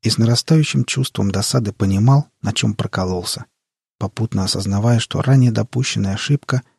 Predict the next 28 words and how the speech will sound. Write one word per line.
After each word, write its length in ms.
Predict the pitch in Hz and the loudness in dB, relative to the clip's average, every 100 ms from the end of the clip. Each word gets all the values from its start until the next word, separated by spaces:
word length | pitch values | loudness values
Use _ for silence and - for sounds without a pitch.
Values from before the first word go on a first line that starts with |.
| _ - | _ -4
начинает 480 | 107 - 147 170 | 0 4 4 4
отбирать 460 | 143 123 123 139 - | 2 2 2 2 2
у 20 | |
него 220 | 117 113 | 2 2
драгоценное 800 | 120 107 101 98 - 95 95 101 | 0 0 -2 -4 -4 -2 -2 -2
время. 400 | 98 87 78 - _ _ _ _ _ _ _ _ _ _ _ _ _ _ _ _ _ - | -2 -4 -8 -14 _ _ _ _ _ _ _ _ _ _ _ _ _ _ _ _ _ -6
Ошибка 440 | 107 - 175 156 | -4 0 2 4
заключалась 600 | 139 135 143 - 151 131 | 4 6 4 6 4 4
в 100 | - | -2
том, 260 | - 175 175 _ _ _ | 4 4 4 _ _ _
что 240 | - - 143 | -12 2 4
он 120 | 143 | 4
так 240 | - - | 4 4
и 40 | 156 | 6
не 80 | 127 | 6
удосужился 760 | 107 107 - 156 147 139 120 | 4 0 2 2 4 2 0
выяснить 480 | 113 135 - 117 - | 2 2 4 0 2
у 60 | 110 | 2
Эльвиры 540 | 104 107 143 139 120 - | 2 4 4 4 2 0
местоположение 800 | 117 - - 107 107 127 120 110 | -2 -2 -2 2 4 6 6 6
непосредственно 840 | 104 107 - 113 107 - 110 110 | 4 0 -2 -2 -2 -2 0 0
самого 380 | - 110 110 131 | 2 2 4 2
бара 400 | 139 107 - - - | 2 0 -2 -12 -8
под 140 | - | -2
названием 580 | 98 98 107 113 113 - _ - | 0 2 2 4 2 -2 _ -4
"У 100 | 127 | -2
толстого 460 | - 95 - - 120 | 0 -2 -2 0 2
леса", 400 | 113 - - | 2 -2 -6